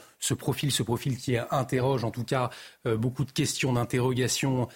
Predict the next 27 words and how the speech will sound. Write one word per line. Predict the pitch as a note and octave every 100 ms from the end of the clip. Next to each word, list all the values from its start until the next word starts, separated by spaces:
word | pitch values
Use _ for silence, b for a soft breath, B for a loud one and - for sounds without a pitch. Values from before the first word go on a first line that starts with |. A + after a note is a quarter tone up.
| B B -
euh, | B2
ce | -
soir. | C3+ - D#3 C#3
Mais |
peut-être | C3 D3 D#3 -
revenir | D3+ E3 E3
sur | - C#3
ce | -
témoignage, | C3 D#3+ D#3 D#3+ F3+ F#3 C#3+
ce | C#3
témoignage | D3+ D3 D3 D#3+ D3+ A#2+ B B -
de | B2+
cette | A#2 C#3+
jeune | B2 C#3
élève, | D3 D#3 F3+ E3 B2 -
euh, | C3 B2+ B2
Célia, | A#2+ - B2+ B2 C#3 D3+
dix-sept | A#2+ - A#2+
ans. | C#3 D3+ -
Une | C#3+ C#3
nouvelle | D3 D3+ C#3+
fois, | - D3+ D3 E3+
l'horreur | D3+ C#3+ C#3 C#3+ D#3+ -
a | C#3
frappé | - - C#3+ - D#3 D#3 F3
notre | D3+ C3 C3 - B2+
territoire. | - D#3 D3 C#3 D#3 D3+ E3+